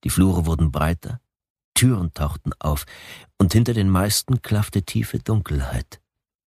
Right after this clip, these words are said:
Nach etwa einer Viertelstunde blieben die Wärter vor einer Metallwand stehen, die von Rost und Tausenden von Einschusslöchern zernarbt war.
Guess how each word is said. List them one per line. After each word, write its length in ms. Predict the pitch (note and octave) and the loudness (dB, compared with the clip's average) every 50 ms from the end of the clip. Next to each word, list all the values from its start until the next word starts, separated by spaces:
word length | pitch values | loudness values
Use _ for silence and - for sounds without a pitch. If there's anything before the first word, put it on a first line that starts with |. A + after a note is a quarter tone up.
| _ _ _ _ _ _ _ _ _ _ _ _ _ _ - - | _ _ _ _ _ _ _ _ _ _ _ _ _ _ 0 0
Nach 160 | E2 E2 F2+ | 2 2 2
etwa 280 | - - - G2+ F#2 | 0 0 2 2 2
einer 240 | - - F#2 F#2 F2 | 2 2 2 0 0
Viertelstunde 760 | E2 - G#2 F#2 - G#2+ F#2 - - G2 F#2+ F#2 F2+ F#2+ F2+ | 2 0 -2 0 0 -2 -4 -2 2 2 4 4 4 2 2
blieben 300 | F2 F2+ F2+ E2+ F#2 F2 | 2 2 2 4 2 2
die 160 | F2+ E2 C#2+ | 2 2 2
Wärter 320 | D#2+ D#2+ E2 - - F2+ E2+ | 2 0 0 0 -2 -2 -2
vor 160 | - E2+ - | -2 -4 -2
einer 160 | - E2 D#2+ | 0 2 2
Metallwand 640 | D#2+ D#2+ D#2 - - F#2 F2 D2+ D2 D#2+ D#2+ D#2 | 4 2 2 2 2 2 2 2 2 0 0 -2
stehen, 440 | - - - E2+ E2 F2+ F#2+ G2+ G2 | -4 -6 -4 0 2 2 4 2 2
die 100 | E2+ E2 | 0 -2
von 260 | D2+ - D2 D2+ D2+ | -4 -4 -2 -2 -2
Rost 380 | C#2+ - - F#2 F#2+ - - - | -2 0 0 2 2 0 0 -2
und 160 | D#2+ D#2 - - | -6 -6 -2 0
Tausenden 420 | - E2+ F2+ F2 D#2 E2 D#2 D2+ | 2 2 2 2 2 0 0 0
von 180 | C#2+ - D#2 C2+ | 0 0 -2 -2
Einschusslöchern 760 | - - F#2+ G#2+ A2 - - C#2+ - - C#2+ C#2+ C#2+ - C#2 C2+ | 0 2 2 2 2 0 -2 -6 -4 -4 -2 -2 0 0 0 0
zernarbt 500 | - - C#2 C#2 C2+ C2+ C2 - _ - | 0 0 0 2 0 0 -2 -4 _ -4
war. 220 | B1 A#1+ C#2 | -4 -4 -4